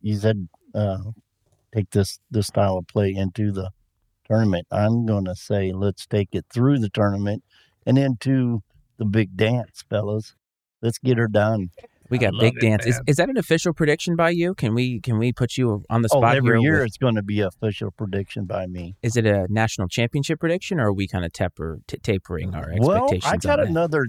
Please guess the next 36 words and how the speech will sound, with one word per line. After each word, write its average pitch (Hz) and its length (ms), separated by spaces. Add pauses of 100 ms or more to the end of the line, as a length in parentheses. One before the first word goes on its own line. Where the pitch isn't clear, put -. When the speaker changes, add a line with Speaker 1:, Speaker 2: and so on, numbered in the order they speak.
Speaker 1:
take 120 400
on 147 220
that, 143 320
Speaker 2:
Oh, 127 60
Speaker 1:
which 107 100
Speaker 2:
excellent. 107 320
Go 110 80
Speaker 1:
maybe 113 140
Speaker 2:
ahead, 123 60
Speaker 1:
if 113 60
Speaker 2:
please. 101 320
Speaker 1:
we 147 80
get, 147 220
Speaker 3:
You 147 100
Speaker 1:
if, 127 140
Speaker 3:
tell, 117 320
Speaker 1:
if, 123 80
Speaker 3:
please. 120 240
Speaker 1:
if 131 200
you 135 60
Speaker 2:
It's 170 80
Friday 143 240
Speaker 1:
let 117 60
me 101 80
Speaker 2:
night. 85 100
Speaker 1:
get 139 160
into 139 240
talking 131 400
about 107 260
Coach 123 300
Wardle 117 400
for 104 240
a 90 60
few 101 240
minutes 95 400
here. 95 280